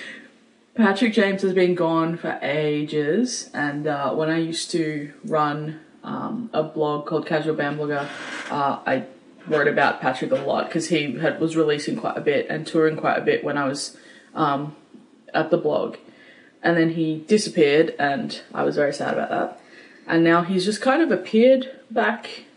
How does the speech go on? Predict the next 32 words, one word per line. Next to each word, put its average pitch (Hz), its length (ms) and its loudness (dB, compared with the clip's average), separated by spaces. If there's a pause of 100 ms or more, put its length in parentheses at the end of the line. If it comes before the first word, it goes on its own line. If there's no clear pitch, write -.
(120)
not, 302 340 0
not 330 180 0
in 349 140 2
any, 302 200 2
like, 233 200 2
major 196 420 0
way, 170 300 4
but - 160 -4
there's 165 180 0
a 170 40 -2
new 180 160 0
song 180 520 -2 (360)
called 180 200 4
Lay 175 200 8
It - 100 0
Down 151 380 2
that's 135 240 -4
just 170 200 0
on 202 140 2
Unearthed 220 560 4
and 165 80 4
it's - 160 -2
on 190 160 2
Spotify, 180 840 0 (600)
but 175 240 0
there's 175 180 2
not 202 200 0
been 208 180 2
much 185 220 -2
around 160 320 2
it. 143 100 -2
And 165 180 0